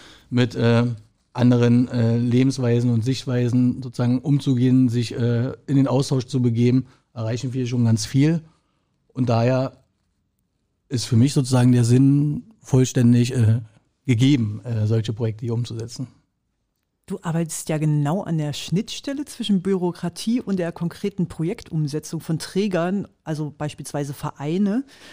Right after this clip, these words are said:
Speaker 2: Ähm, mit welchen besonderen Herausforderungen bist denn du da tagtäglich konfrontiert?
Speaker 1: Naja, die besondere Herausforderung ist wahrscheinlich, äh, Verwaltungshandeln zu übersetzen, da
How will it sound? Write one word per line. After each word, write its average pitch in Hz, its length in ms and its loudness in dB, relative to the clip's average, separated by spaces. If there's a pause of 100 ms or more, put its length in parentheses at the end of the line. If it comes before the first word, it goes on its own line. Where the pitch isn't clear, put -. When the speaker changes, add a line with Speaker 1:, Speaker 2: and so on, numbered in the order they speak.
(180)
Speaker 2:
Ähm, 160 220 2
mit 160 160 0
welchen 226 300 0
besonderen 190 400 -2
Herausforderungen 156 880 -4
bist - 240 -8
denn 151 80 -4
du 143 80 -10
da 139 220 -6
tagtäglich - 880 -10
konfrontiert? 156 760 -6 (1400)
Speaker 1:
Naja, 131 400 2
die 147 400 0 (560)
besondere 156 840 2
Herausforderung 151 580 2
ist 175 180 -2
wahrscheinlich, 170 920 0
äh, 139 360 2 (520)
Verwaltungshandeln 147 1080 2
zu - 100 -4
übersetzen, 147 760 0 (800)
da 123 540 0